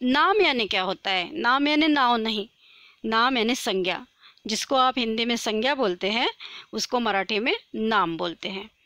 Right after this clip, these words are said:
तो बस बिल्कुल हिंदी जैसा ही है, बस,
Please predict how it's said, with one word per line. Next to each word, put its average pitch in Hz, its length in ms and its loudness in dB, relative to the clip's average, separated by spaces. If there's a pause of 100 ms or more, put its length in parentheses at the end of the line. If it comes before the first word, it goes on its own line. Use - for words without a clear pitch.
(380)
तो 208 480 0 (480)
बस 285 260 -2
बिल्कुल 294 300 2
हिंदी 311 320 4
जैसा 320 340 2
ही 339 200 4
है, 320 200 2 (920)
बस, 233 200 -4